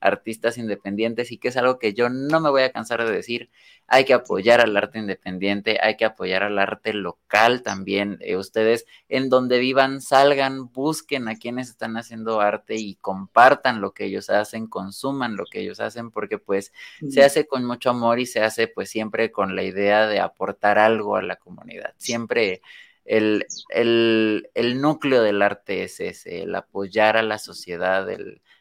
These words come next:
Speaker 1: hacer que todos, pues, tengamos una vida más plena y más feliz. Entonces, pues, salgan, apoyen a sus artistas y también a los que no sean locales, digo, yo, yo soy fan de muchos artistas muy comerciales, muy grandes,
Speaker 2: <laughs>
Speaker 1: también hay que apoyarlos a ellos, no está, no está de más, ¿no?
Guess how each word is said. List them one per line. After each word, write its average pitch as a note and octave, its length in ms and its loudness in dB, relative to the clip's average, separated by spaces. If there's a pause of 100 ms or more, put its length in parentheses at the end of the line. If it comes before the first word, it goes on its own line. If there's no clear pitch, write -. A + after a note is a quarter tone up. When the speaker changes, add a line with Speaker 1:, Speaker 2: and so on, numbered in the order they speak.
Speaker 1:
hacer G#2+ 360 -4
que A#2 120 -2
todos, A2 460 -2
pues, F2+ 500 -10 (160)
tengamos A2+ 520 -4
una A2+ 180 -4
vida G#2+ 220 -2
más G#2 240 -10
plena G#2+ 420 -6
y G2+ 60 -10
más F#2+ 220 -12
feliz. - 340 -18
Entonces, A2+ 460 -12
pues, - 220 -12
salgan, A#2+ 380 4
apoyen G#2+ 420 -4
a A#2 40 -4
sus - 240 -16
artistas A2+ 720 -2 (400)
y D3+ 120 4
también F3 320 4
a C4+ 60 4
los G#3+ 180 2
que D3 100 -2
no C#3+ 120 0
sean F3 160 -2
locales, A#2 460 2
digo, A2+ 220 -2
yo, A#2 240 0
yo C3 180 -2
soy C#3+ 200 -4
fan C3+ 220 -6
de C3+ 60 -6
muchos B2+ 340 -10
artistas A#2+ 460 -6
muy C3 160 -2
comerciales, A2+ 640 -2
muy C3+ 120 -2
grandes, B2+ 340 0
Speaker 2:
<laughs> G2+ 180 -2
Speaker 1:
también C#3+ 180 4
hay D3 80 2
que C3 80 -2
apoyarlos A#2 640 -2
a G#2 100 0
ellos, A#2+ 220 -6
no B2+ 100 -6
está, B2+ 360 -8
no B2+ 140 -4
está C3+ 220 -2
de G2 100 -4
más, F2+ 420 -8
¿no? C3 220 -12